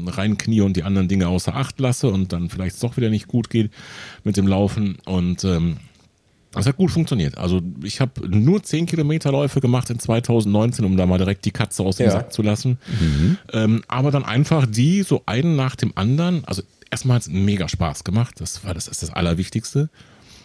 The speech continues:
Speaker 1: Nach dem ersten, der dann zwar zeitmäßig katastrophal war und im Hochsommer bei sechsunddreißig Grad auch von der, von der Stimmungslage auf der Schreck-, der Strecke zwischendurch grenzwertig war.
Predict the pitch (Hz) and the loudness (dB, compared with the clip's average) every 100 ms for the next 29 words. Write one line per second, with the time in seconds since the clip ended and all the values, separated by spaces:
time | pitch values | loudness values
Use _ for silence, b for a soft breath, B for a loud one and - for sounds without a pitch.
0 | B - 107 - 117 101 107 - 143 139 | B -2 0 2 0 0 -2 -2 2 2
1 | 135 104 98 - 92 87 90 90 73 60 | 2 -2 -6 -2 0 2 2 0 -4 -10
2 | - 90 76 - 92 110 107 107 - 101 | -6 -6 -4 -4 -4 -2 -2 -2 -4 -2
3 | 98 - 101 101 101 110 98 101 82 71 | -2 0 0 2 2 2 4 2 2 2
4 | 98 90 104 98 92 90 87 - 98 90 | 0 0 -2 0 2 0 0 -4 -4 -2
5 | 92 90 - 87 95 95 90 - 92 85 | -2 -6 -6 -6 -4 -2 -2 0 2 2
6 | 85 B B B B B - 98 - 123 | -2 B B B B B -2 0 2 4
7 | 123 - 98 104 95 131 123 139 - 143 | 4 2 -2 0 0 0 2 0 0 -2
8 | 139 107 104 113 - 123 131 - 127 123 | -2 -2 0 0 0 -2 -2 2 0 2
9 | 117 113 - 101 110 123 120 117 120 120 | 4 2 2 0 2 2 2 0 0 0
10 | 120 120 | 2 2